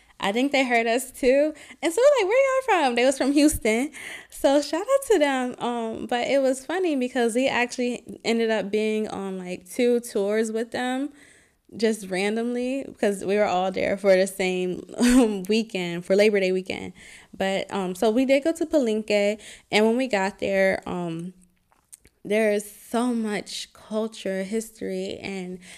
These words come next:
they try to keep their roots as close to Africa as possible. They have their own language, and it's the Palenque language, and it's a mix of, like, an African dialect with the Spanish, um, language.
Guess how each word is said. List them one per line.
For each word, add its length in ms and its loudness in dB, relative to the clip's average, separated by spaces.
they 140 0
try 200 -4
to 80 0
keep 260 -6
their 180 -2
roots 260 -2
as 120 -8
close 220 -6
to 120 -6
Africa 280 -8
as 220 -6
possible. 560 -8
They 100 -4
have 220 -6
their 220 -6
own 360 -6
language, 800 -4
and 240 2
it's 120 -4
the 160 -2
Palenque 600 -2
language, 460 -4
and 180 -4
it's 160 -8
a 60 -6
mix 460 -8
of, 300 -6
like, 220 -12
an 80 -10
African 520 -2
dialect 520 -2
with 280 -4
the 100 -8
Spanish, 640 -6
um, 380 -6
language. 500 -8